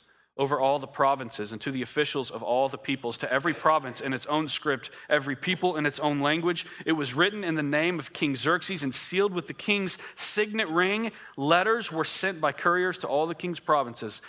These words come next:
with instruction to destroy, to kill, and to annihilate all Jews, young and old, women and men, in one day,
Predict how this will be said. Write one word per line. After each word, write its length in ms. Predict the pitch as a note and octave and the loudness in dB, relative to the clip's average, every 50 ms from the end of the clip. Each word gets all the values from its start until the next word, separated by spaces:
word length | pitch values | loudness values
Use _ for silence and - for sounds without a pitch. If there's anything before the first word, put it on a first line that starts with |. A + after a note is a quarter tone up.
| - - - | -20 -10 -6
with 140 | - C#3 B2+ | -4 -2 -2
instruction 680 | B2+ A#2+ - - - D#3+ D3+ D3 - - C#3 A#2 G#2+ F#2+ - _ _ _ _ _ _ _ _ _ _ _ - | -2 -2 -2 0 2 2 2 2 0 -2 -4 -4 -6 -8 -14 _ _ _ _ _ _ _ _ _ _ _ -4
to 120 | - - D#3 | -2 0 0
destroy, 920 | C3+ A2+ B2 - - - - - - C#3 C3+ D3 C#3+ D#3+ F3+ G3 G#3+ A3+ G#3+ - - _ _ _ _ _ _ _ _ _ _ _ _ _ _ - | 0 0 -2 0 0 0 -2 -2 -2 -2 0 2 2 2 2 0 -2 -4 -8 -14 -18 _ _ _ _ _ _ _ _ _ _ _ _ _ _ -4
to 220 | - - C#3+ B2 A#2+ - - | -2 0 0 -2 -4 -6 -8
kill, 580 | - - - - - D#3+ F3 F#3+ G3 A3 A#3+ - - _ _ _ _ _ _ _ _ _ _ _ _ _ _ | -8 -8 -6 -2 0 2 2 2 2 0 -4 -8 -16 _ _ _ _ _ _ _ _ _ _ _ _ _ _
and 220 | - D3 C3+ B2 - | -2 -2 0 0 -2
to 220 | - F#3+ F3 C#3+ | -2 0 0 0
annihilate 760 | B2+ B2 B2+ C#3+ D3+ E3 D#3 C#3 B2 A#2 G#2+ G2+ F#2+ - - - _ _ _ _ _ _ _ _ _ _ _ _ _ _ _ _ _ _ _ _ _ _ _ _ _ _ | 0 0 2 2 4 4 4 2 0 0 -2 -4 -6 -10 -16 -20 _ _ _ _ _ _ _ _ _ _ _ _ _ _ _ _ _ _ _ _ _ _ _ _ _ _
all 240 | - C3+ C#3+ D3+ D#3+ | 4 4 4 4 2
Jews, 520 | D3 A#2+ A#2 A2+ G#2 F#2 - - - - - - - _ _ _ _ _ _ _ _ _ _ _ _ _ _ _ _ _ _ _ _ _ _ | -2 -4 -6 -6 -6 -8 -8 -10 -10 -12 -12 -16 -20 _ _ _ _ _ _ _ _ _ _ _ _ _ _ _ _ _ _ _ _ _ _
young 240 | G#2+ G#2 A2 A#2+ D3 | -8 -4 -2 0 2
and 80 | F3+ G3 | 2 2
old, 320 | E3 D#3 F3+ G3 G3 - - - _ _ _ _ _ _ _ _ _ _ _ _ _ _ _ _ _ _ _ _ _ _ _ | 4 2 2 0 -4 -10 -20 -20 _ _ _ _ _ _ _ _ _ _ _ _ _ _ _ _ _ _ _ _ _ _ _
women 260 | - A2+ B2 C3 C#3 C#3+ | -6 -2 0 0 2 0
and 120 | D#3 D#3 | 0 0
men, 260 | C#3+ C3 A#2+ A2+ G#2 - - - _ _ _ _ _ _ _ _ _ _ _ _ _ _ _ _ _ _ _ - | 0 0 -2 -2 -6 -10 -16 -20 _ _ _ _ _ _ _ _ _ _ _ _ _ _ _ _ _ _ _ -6
in 240 | B2+ B2 A2+ G#2+ | -4 -4 -4 -2
one 240 | G#2+ A#2+ C3+ D3 D3+ | 0 0 0 2 2
day, 300 | C#3 C#3+ B2+ A2+ G2 F2 | 2 2 2 2 0 -4